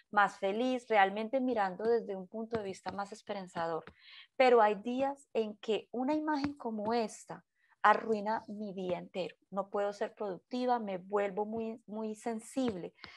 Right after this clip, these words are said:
Así que no es un problema, tenemos que darnos permiso para sentir. También creo que es mejor cuando damos permiso para entender lo que estamos sintiendo.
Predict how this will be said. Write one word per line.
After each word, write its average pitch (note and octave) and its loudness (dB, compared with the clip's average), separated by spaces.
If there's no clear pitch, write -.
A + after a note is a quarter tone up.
Así A#3 0
que A3+ 2
no A#3 -2
es A#3+ -6
un B3+ -6
problema, A#3+ 0
tenemos F#3 -12
que A#3+ 0
darnos F#3+ -2
permiso G3+ -2
para G#3 0
sentir. F3 -6
También B3+ 6
creo D4 4
que A#3 0
es G3+ -8
mejor B3 -2
cuando A3+ -2
damos F3+ 0
permiso G3+ -8
para G#3 -6
entender F#3+ 0
lo G#3 -6
que - -16
estamos E3+ -10
sintiendo. F3 -12